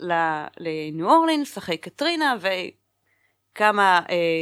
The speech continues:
איזה אזור נכשל, וכמה זה אזור, אה, בעייתי,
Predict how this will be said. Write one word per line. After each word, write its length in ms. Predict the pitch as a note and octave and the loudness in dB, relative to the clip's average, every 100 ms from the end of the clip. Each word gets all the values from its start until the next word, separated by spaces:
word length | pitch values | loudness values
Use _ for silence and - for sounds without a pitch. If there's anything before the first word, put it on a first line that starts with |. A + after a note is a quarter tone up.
| D#3+ D#3 D#3 D3+ D3+ D3 D3+ _ _ - | -2 -4 -6 -6 -8 -10 -14 _ _ -14
איזה 200 | E3+ F3 | -10 -8
אזור 260 | E3 F#3+ | -4 -2
נכשל, 680 | E3+ E3 - D#4 E4 D#4+ C#4+ | -2 -4 0 4 6 4 2
וכמה 380 | F#3+ F3+ G3 F#3+ | -6 -2 -2 0
זה 160 | F3+ F3 | -4 -8
אזור, 560 | E3 D3+ F#3 F3+ E3 E3 _ _ _ - | -10 -4 2 2 0 -8 _ _ _ -6
אה, 60 | F3+ F3 E3 E3 D#3+ D#3+ D#3 - | -4 -2 -4 -4 -6 -6 -10 -14
בעייתי, 960 | D#3+ E3 D#3+ E3 E3 - E4 D#4+ D4+ | -6 0 0 0 -4 -2 0 0 -2